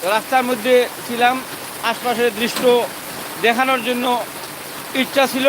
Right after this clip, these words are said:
কিন্তু পুরা আশপাশের দৃশ্য দেখাতে পারি নাই। বৃষ্টির দৃশ্য দেখা, বৃষ্টি পড়ে তরকদের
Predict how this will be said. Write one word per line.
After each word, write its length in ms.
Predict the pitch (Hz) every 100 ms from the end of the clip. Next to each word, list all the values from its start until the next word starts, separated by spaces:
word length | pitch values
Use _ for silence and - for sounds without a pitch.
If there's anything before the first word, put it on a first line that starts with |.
| 285 262
কিন্তু 220 | 233 254 240 -
পুরা 260 | 254 262 247 - - - 233
আশপাশের 380 | - 226 254 226
দৃশ্য 200 | 233 - 247 240 214 - - - - - 220
দেখাতে 300 | 240 254 254 247
পারি 120 | 254
নাই। 100 | 254 220
বৃষ্টির 340 | 240 240 262 208
দৃশ্য 180 | 220 - 240 247
দেখা, 220 | 240 262 226
বৃষ্টি 220 | 233 - 226
পড়ে 180 | 240 262 294 294 - - - - - - - - -
তরকদের 540 | 247 262 262 240 285